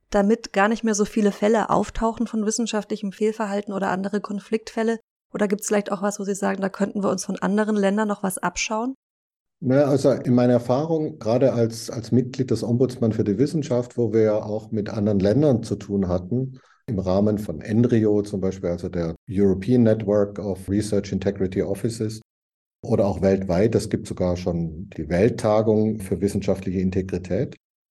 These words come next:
Speaker 2: Wenn ich das vergleiche, sind wir eigentlich, denke ich, in Deutschland sehr gut aufgestellt, was die wissenschaftliche Integrität angeht. Dennoch gibt es natürlich Punkte, die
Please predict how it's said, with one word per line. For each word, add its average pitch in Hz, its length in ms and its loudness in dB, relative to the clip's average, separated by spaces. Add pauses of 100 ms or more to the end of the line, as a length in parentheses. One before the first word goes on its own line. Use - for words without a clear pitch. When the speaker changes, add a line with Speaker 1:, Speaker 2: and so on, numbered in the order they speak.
(200)
Speaker 2:
Wenn 104 120 2
ich 104 120 0
das 113 160 2
vergleiche, 123 440 2
sind 135 140 -4
wir 127 180 2
eigentlich, 117 480 -4
denke 110 260 -4
ich, 104 140 -6
in 104 80 0
Deutschland 104 720 -2
sehr 107 260 0
gut 139 240 -2
aufgestellt, 101 720 -2
was 98 140 -2
die 95 300 -4
wissenschaftliche 101 640 -4
Integrität 92 640 -2
angeht. 110 400 -4 (560)
Dennoch 147 460 4 (340)
gibt 135 220 2
es 202 120 2
natürlich 117 360 2
Punkte, 107 520 4
die 95 400 0